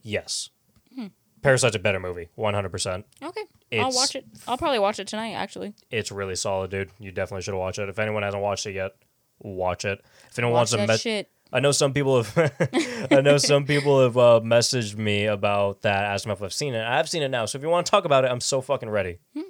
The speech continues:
Speaker 1: So ready. So that's pretty much everything. Uh, I hated this movie. I don't think I'm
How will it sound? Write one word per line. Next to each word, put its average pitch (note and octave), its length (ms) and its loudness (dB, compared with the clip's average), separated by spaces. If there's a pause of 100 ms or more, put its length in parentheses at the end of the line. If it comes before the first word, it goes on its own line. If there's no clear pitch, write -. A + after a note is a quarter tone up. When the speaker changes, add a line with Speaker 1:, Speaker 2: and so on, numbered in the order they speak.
(160)
Speaker 1:
So - 480 -4
ready. F2+ 300 -2 (580)
So D3 400 6
that's D3 160 2
pretty B2+ 160 -4
much A#2+ 120 -2
everything. A#2+ 340 2
Uh, A2+ 460 2
I A#2 420 2
hated G#2+ 300 2
this G#2 200 -2
movie. G2+ 420 0 (560)
I A2 220 4
don't A2+ 280 0
think A2 140 2
I'm G#2 80 2